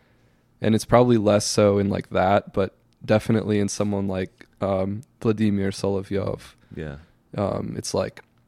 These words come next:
Speaker 1: he was, like, I was just reading about him that he was actually one of the main influences on Sergei Bulgakov, who
Speaker 2: Really?
Speaker 1: Yeah, who is, like, considered to be, like, the greatest, basically, like, Chris-, Christologist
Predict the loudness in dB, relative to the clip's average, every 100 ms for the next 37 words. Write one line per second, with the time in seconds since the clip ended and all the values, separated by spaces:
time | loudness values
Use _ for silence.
0 | _ _ -20 _ -8 0 2 2 2 0
1 | -2 _ _ _ _ _ -6 4 6 6
2 | 2 0 2 2 0 0 -2 0 0 2
3 | 0 0 -4 _ _ _ _ _ 0 4
4 | 6 6 2 2 0 0 0 0 -2 -2
5 | -2 0 0 0 -2 -2 0 0 0 0
6 | -2 -2 -2 -2 0 0 -2 -4 0 0
7 | 0 -6 -10 -16 -8 -2 -2 -2 -6 -4
8 | -4 -4 -10 _ 2 2 0 0 0 2
9 | -2 -4 -6 -8 0 2 4 2 -4 -4
10 | -2 -4 -6 -8 -2 0 2 2 -2 -14
11 | _ _ -2 -2 -4 -8 -6 -2 -2 -4
12 | _ 2 2 2 -6 0 2 2 -2 -4
13 | -6 -8 -10 -10 -14